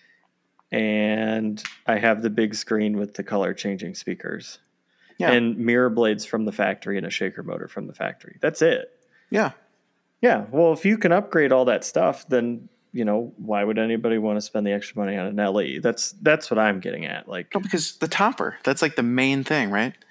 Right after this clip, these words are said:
Speaker 2: The screen update is still a chunk of money, and all I'm getting is a bigger screen. I'm not getting anything.
Speaker 1: If it's not that big of a deal, why do you want it so bad?
Speaker 2: Because that screen is huge.
Speaker 1: Yeah, see, that's exactly why I don't think that,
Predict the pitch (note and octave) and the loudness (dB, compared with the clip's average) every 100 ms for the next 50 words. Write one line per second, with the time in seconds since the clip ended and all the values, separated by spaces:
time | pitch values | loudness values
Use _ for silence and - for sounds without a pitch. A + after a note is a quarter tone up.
0 | - - - _ - C3+ - F3+ G3 F3 | -20 -20 -20 _ -2 0 2 2 2 2
1 | C#3+ C3+ - C3 - E3+ C#3 - - C3+ | 2 2 0 -4 0 0 0 0 -2 0
2 | C3 A2 A#2 C3+ A#2+ - A#2+ B2+ C3+ C3 | 0 0 0 0 -2 0 2 2 2 2
3 | C3+ A#2 G#2 G2 G#2+ - G2+ - _ _ | 2 0 0 0 -2 -2 -4 -4 _ _
4 | _ A#2+ B2 B2 B2 A2+ _ - B2 B2+ | _ 0 2 2 0 -2 _ -2 0 0
5 | A#2+ A2+ A2 _ _ _ _ _ _ _ | 0 -2 -2 _ _ _ _ _ _ _
6 | _ _ - - C3 C#3+ - C#3 C#3 D3 | _ _ -20 -8 -2 0 4 4 6 4
7 | C3 C#3+ C3 B2 A#2+ A2+ G#2 A2 - - | 6 2 4 4 4 4 2 -2 -2 -4
8 | B2 B2+ A#2 - - - C#3 C#3 D3+ - | -4 -6 -8 -8 -6 -4 -4 -6 -12 -14
9 | _ B2+ - C3 D3 - C#3+ C3+ B2 - | _ -8 -2 0 2 0 0 0 -2 -4
10 | B2 B2+ C3+ C3+ B2 F#2+ - B2 A#2+ - | -2 0 2 2 0 -4 -4 2 2 0
11 | - B2 A#2+ A2+ A2 G#2 G#2+ G#2+ G#2+ G#2 | 2 2 2 0 -2 0 0 0 0 2
12 | G#2 G#2 G#2 - A2 G#2 - A2+ | 2 0 -2 -4 -6 -6 -4 -6